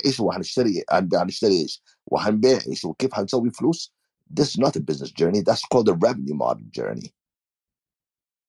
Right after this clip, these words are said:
أرجو أخ، أخ سمير، أنا وصلت الفكرة. معلش، للأسف العربي عندي صعب، بس، آه، حاولت يعني بكل جهدي.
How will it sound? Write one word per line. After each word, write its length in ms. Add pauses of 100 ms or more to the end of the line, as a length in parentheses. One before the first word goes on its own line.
(1120)
أرجو 480
أخ، 240 (160)
أخ 220
سمير، 420
أنا 460
وصلت 460
الفكرة. 480 (400)
معلش، 420
للأسف 420
العربي 400
عندي 600 (100)
صعب، 420 (120)
بس، 300
آه، 240 (280)
حاولت 400
يعني 140
بكل 360
جهدي. 380